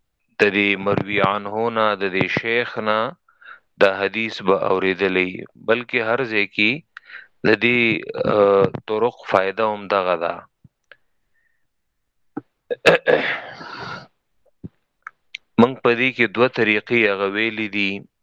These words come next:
یو طریقه هغه دا ده چې شیخ لګیای حدیث وایي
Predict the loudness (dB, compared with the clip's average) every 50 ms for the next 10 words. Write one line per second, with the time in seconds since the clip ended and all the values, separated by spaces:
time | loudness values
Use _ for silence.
0 | _ _ _ _ _ -20 -20 _ _ _ _ _ 2 2 4 4 2 0 0 0
1 | 0 0 0 0 -2 0 2 2 2 2 2 2 0 2 2 2 2 0 0 0
2 | 0 0 0 -2 -6 -10 _ _ _ _ _ _ _ _ _ _ _ _ _ _
3 | _ _ _ _ _ _ -2 0 2 2 2 2 2 2 2 0 -2 -4 -4 0
4 | 0 0 0 0 0 0 2 2 2 0 -2 -4 -4 -4 -4 -4 -2 -2 -2 -2
5 | -4 -6 -6 0 4 4 6 6 4 2 0 -4 -6 -10 -14